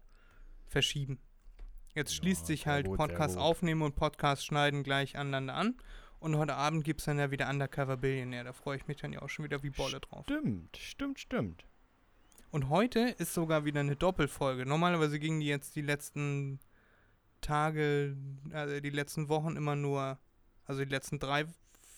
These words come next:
Speaker 1: vier Wochen, gingen die Folgen immer nur eine Stunde und jetzt gehen sie wieder zwei. Und ich freue mich wie Bolle da drauf.
Speaker 2: Hm. Glaub
Speaker 1: Jetzt
Speaker 2: ich dir,
Speaker 1: am,
Speaker 2: Fred.
Speaker 1: am Samstag habe ich mich für ein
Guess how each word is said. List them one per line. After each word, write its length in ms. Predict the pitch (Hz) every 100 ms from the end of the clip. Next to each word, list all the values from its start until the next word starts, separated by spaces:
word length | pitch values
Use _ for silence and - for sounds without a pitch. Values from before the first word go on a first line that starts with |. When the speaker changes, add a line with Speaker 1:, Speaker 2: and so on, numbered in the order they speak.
| - - _ -
Speaker 1:
vier 240 | - 190 147
Wochen, 240 | 135 135 - - - _ -
gingen 240 | 165 165
die 100 | 151
Folgen 340 | - 165 160 156
immer 140 | 156
nur 140 | 151
eine 220 | 131 170 185
Stunde 320 | - 202 185
und 80 | 156
jetzt 180 | 156 -
gehen 140 | 165
sie 80 | 151
wieder 220 | 143 139
zwei. 360 | - 139 139 123
Und 80 |
ich 120 | 139 -
freue 200 | 160 156
mich 200 | 143 165
wie 80 |
Bolle 340 | 151 147 139 143
da 140 | 143
drauf. 320 | - 123 - - _ _ _ _ _
Speaker 2:
Hm. 260 | 120 113 101 - - _ - - - - _ - - - - - - -
Glaub 300 | 151 151 143
Speaker 1:
Jetzt 40 |
Speaker 2:
ich 80 | -
dir, 140 | 131 151
Speaker 1:
am, 160 | 151
Speaker 2:
Fred. 380 | 156 156 156 151 - _ _ - _ _ _ -
Speaker 1:
am 300 | 147 156 151
Samstag 880 | 143 156 208 247 - 139 151 151 -
habe 180 | 160 156
ich 140 | -
mich 340 | 160 147 143
für 320 | - - 160 -
ein 440 | 143 139 135